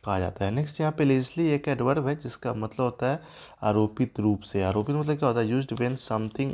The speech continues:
illegal or wrong is said, किसी चीज़ के बारे में कहा जाता है ना, ठीक है, या गलत, इसको प्रूफ भी नहीं किया जा सकता है, तो largely कहा जाता है। इनवर्जन एक नाउन है जिसका मतलब होता है एकदम विपरीत, एकदम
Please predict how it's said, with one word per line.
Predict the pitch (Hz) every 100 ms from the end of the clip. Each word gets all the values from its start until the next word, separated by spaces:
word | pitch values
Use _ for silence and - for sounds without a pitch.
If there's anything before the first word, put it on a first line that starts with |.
| -
illegal | 107 110 107 123 104
or | 104 101
wrong | 110 127 135 -
is | 113 110
said, | - 110 151 - - - - -
किसी | 127 117
चीज़ | 123 113
के | 123
बारे | 107 113
में | 120
कहा | - 117 120
जाता | 101 101
है | 113
ना, | 117
ठीक | 117 110
है, | 95
या | 98
गलत, | 95 101 98 101
इसको | 117 - 143
प्रूफ | - 131 139 - -
भी | 131
नहीं | 123 117
किया | 117 104
जा | 98
सकता | - - -
है, | 90 - - - - - 120
तो |
largely | 104 98 107 110
कहा | 98
जाता | 92 92
है। | -
इनवर्जन | 147 139 131 139 160
एक | 151 131
नाउन | 127 135
है | 147
जिसका | 123 113 - 113
मतलब | 113 120
होता | 117
है | 113
एकदम | 113 120
विपरीत, | 104 120 - 127 -
एकदम | 98 92